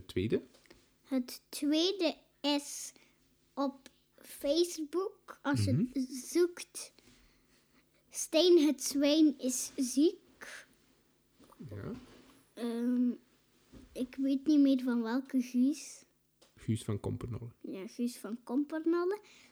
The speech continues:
Speaker 2: dan, ehm, dan kan je dat verhaal gewoon eens beluisteren. Je, alleen, je moet het wel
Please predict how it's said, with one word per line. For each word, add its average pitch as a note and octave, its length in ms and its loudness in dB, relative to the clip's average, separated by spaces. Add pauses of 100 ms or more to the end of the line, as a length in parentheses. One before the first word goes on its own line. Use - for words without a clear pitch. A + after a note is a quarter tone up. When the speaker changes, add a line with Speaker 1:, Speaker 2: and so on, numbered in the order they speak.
Speaker 2:
dan, B3+ 420 0 (100)
ehm, B3 400 0 (840)
dan C4+ 300 0 (220)
kan C#4 160 2
je D4 80 6
dat C#4 160 2
verhaal B3 540 0 (840)
gewoon C4+ 680 4 (400)
eens D4 360 -4 (300)
beluisteren. B3+ 760 -2
Je, B3+ 240 0 (100)
alleen, C#4+ 360 2 (140)
je C4 80 4
moet C4 180 10
het B3+ 160 0
wel C4 220 4